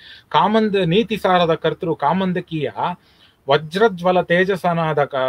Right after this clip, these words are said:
ಕ-, ವಿಷ್ಣುಗುಪ್ತನು ತನ್ನ ಅಭಿಚಾರ ವಜ್ರದಿಂದ ಮೌ-, ನಂದಕುಲದ ಪರ್ವತವನ್ನು ಸಮೂಲವಾಗಿ ಕೆಡವಿ, ಅರ್ಥಶಾಸ್ತ್ರ ಮಹೋದಧಿಯನ್ನು ಕೆಡವಿ, ನೀತಿ ಶಾ-, ಅರ್ಥಶಾಸ್ತ್ರದ ಮಹೋದಧಿಯನ್ನು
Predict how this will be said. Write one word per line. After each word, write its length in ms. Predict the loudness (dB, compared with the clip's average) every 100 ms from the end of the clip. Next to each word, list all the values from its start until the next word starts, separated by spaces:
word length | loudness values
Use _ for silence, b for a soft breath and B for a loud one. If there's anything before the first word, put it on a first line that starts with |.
| -2
ಕ-, 40 | -6
ವಿಷ್ಣುಗುಪ್ತನು 1000 | -8 -4 -2 -2 -4 -8 -10 -8 -10 -10 b _
ತನ್ನ 200 | -2 0 -4 -2
ಅಭಿಚಾರ 580 | -2 -2 2 4 6 4
ವಜ್ರದಿಂದ 640 | 2 0 -2 0 -2 -4
ಮೌ-, 520 | -4 -4 0 -2 -2 b b b b -4
ನಂದಕುಲದ 640 | -2 2 0 2 2 4 2
ಪರ್ವತವನ್ನು 760 | 0 0 0 0 0 -2 -2
ಸಮೂಲವಾಗಿ 960 | -2 0 4 6 6 6 4 2 0 -4
ಕೆಡವಿ, 640 | -4 -2 -2 -4 -6 -6 b b -10
ಅರ್ಥಶಾಸ್ತ್ರ 800 | -10 _ 2 4 0 0 -4 -4
ಮಹೋದಧಿಯನ್ನು 840 | 0 2 2 2 0 -2 -2 -4
ಕೆಡವಿ, 380 | -4 -2 -2 -2
ನೀತಿ 380 | -2 -4 -4 -4
ಶಾ-, 260 | -2 -2 -4
ಅರ್ಥಶಾಸ್ತ್ರದ 840 | -8 -2 0 2 0 -2 -4 -2 -4 b b b _
ಮಹೋದಧಿಯನ್ನು 1200 | -8 -2 4 4 6 4 2 -2 -2 -8 -8 -10